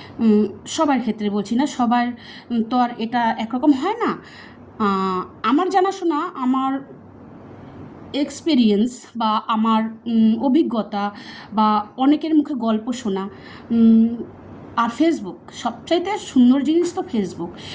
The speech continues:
Facebook না থাকলে তো, উম, অনেক অন্ধকারে থাকতাম, অনেক কিছুই জানতাম না।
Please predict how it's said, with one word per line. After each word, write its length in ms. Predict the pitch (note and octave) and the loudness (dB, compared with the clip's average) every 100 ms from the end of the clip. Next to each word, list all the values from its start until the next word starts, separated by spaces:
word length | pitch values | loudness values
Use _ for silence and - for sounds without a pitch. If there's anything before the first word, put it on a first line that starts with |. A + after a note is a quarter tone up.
| - A#3 | -8 -2
Facebook 380 | A#3+ A#3+ F#4 | 0 0 2
না 120 | F4+ F4 | 2 0
থাকলে 240 | F4+ F#4+ | -4 -6
তো, 280 | F#4+ F#4 F4+ - - - | -2 -2 -4 -10 -14 0
উম, 260 | D4 D4+ D4+ | 4 6 4
অনেক 260 | F4+ A#4 | 0 2
অন্ধকারে 380 | G4+ F#4 E4+ C#4 | 2 2 -2 -6
থাকতাম, 260 | G#3+ - A#3 | -8 -8 -4
অনেক 200 | B3 E4 | -2 -2
কিছুই 220 | F#4 F#4+ | -4 -4
জানতাম 540 | A3+ G#3+ G3+ A3 B3+ F#3+ | -2 2 2 2 2 0
না। 200 | E3+ | 0